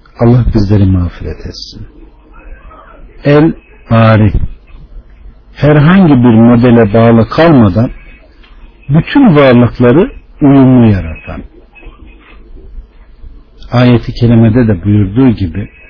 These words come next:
"O Allah ki Halık'tır, Bari'dir, Musavvir'dir, en güzel isimler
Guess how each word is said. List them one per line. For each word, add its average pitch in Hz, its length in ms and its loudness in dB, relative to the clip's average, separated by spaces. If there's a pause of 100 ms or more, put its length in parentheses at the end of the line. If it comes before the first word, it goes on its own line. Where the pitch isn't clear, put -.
(640)
"O 143 60 0 (260)
Allah 117 500 0
ki 107 280 -2 (200)
Halık'tır, - 840 -4 (540)
Bari'dir, 127 800 2 (360)
Musavvir'dir, 151 1000 0 (460)
en 151 320 2
güzel 98 340 0
isimler 110 680 -2